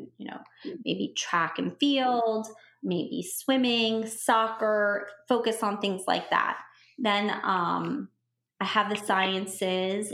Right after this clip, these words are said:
in, and see where it takes us. I don't think that it has to be just steam. What I'm looking to do is really highlight strong female, strong females, trailblazers in areas that are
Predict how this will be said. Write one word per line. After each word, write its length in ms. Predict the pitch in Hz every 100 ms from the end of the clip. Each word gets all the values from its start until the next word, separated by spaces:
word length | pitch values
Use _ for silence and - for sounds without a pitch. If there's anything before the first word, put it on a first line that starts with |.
| 262
in, 180 | 254
and 240 | 254 254 247
see 160 | -
where 140 | 262 254
it 140 | 240
takes 320 | - 294 -
us. 160 | 180 -
I 80 | 214
don't 300 | 233 233 -
think 260 | 240 233 233
that 80 |
it 80 | 202
has 360 | - 214 208 -
to 100 | 196
be 220 | 196 175
just 460 | - 175 175 - -
steam. 720 | - - - 240 240 262 285 - - -
What 120 | 233 233
I'm 220 | 233 226
looking 540 | 247 247 240 233 - -
to 80 | 220
do 400 | 208 214 214 214 214 -
is 440 | 190 180 180 180 -
really 340 | 214 214 214
highlight 640 | 196 - 196 196 196 190 185 - _ -
strong 720 | - - 240 226 233 247 240
female, 640 | 233 214 208 208 202 190 185 - - -
strong 420 | - 269 269 269
females, 460 | 226 185 175 175 - -
trailblazers 920 | - 233 214 196 180 180 - 175 175 -
in 180 | 208
areas 500 | - 208 208 202 202 202
that 120 | 202
are 240 | 190 190